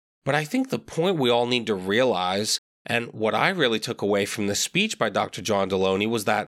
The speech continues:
you know, all that stuff is great. And it's okay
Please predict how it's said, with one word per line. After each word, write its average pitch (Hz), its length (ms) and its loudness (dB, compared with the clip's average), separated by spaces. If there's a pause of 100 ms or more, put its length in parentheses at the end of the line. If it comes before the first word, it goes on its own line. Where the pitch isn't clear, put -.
you 127 160 -2
know, 127 60 2
all 175 320 0
that 156 200 -2
stuff - 380 0
is 104 200 -4
great. 98 500 -2 (320)
And 135 120 0
it's 175 160 0
okay 131 480 0